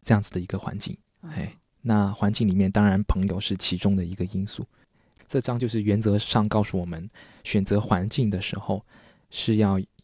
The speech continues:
Speaker 1: 有跟仁人在一起的这样子的环境。好，那假如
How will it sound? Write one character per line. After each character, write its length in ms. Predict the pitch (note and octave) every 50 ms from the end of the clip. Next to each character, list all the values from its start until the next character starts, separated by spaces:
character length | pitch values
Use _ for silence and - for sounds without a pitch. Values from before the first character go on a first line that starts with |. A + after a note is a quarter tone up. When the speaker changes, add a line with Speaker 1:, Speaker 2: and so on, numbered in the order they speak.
| _
Speaker 1:
有 420 | - A2 G#2 F#2+ F2+ F2 F#2 G2+ G#2 - _ _ _ _ _ _ _ _ -
跟 160 | - A#2 A#2+
仁 140 | A2+ G#2+ G2
人 160 | G#2 G2 F#2+
在 160 | - A2+ G#2 G2
一 60 | G2
起 160 | - - -
的 100 | - F#2+
这 140 | - - G2+
样 80 | F#2+
子 80 | - -
的 100 | - -
环 180 | - - - G2
境。 120 | - - - - - - - _ _ _ _ _
好， 260 | - - - - _ _ _ _ _ _ _ _ _ -
那 320 | - A2+ G#2+ G#2 G#2 G#2
假 320 | G2+ - - G#2+ G2 F#2 F#2+
如 440 | G2 F#2+ F#2+ F#2+ G2 G#2 A2+ C#3